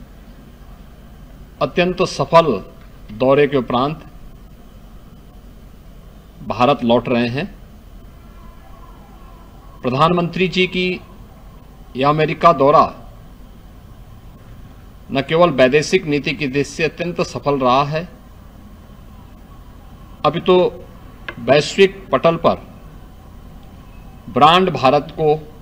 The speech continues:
और विश्वसनीय बनाने वाला सिद्ध हुआ है। क्वाड लीडर समिट में आयोजित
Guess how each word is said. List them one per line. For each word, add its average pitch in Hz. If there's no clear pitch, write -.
और 165
विश्वसनीय 196
बनाने 135
वाला 123
सिद्ध 117
हुआ 131
है। 165
क्वाड 165
लीडर 170
समिट 170
में 123
आयोजित 165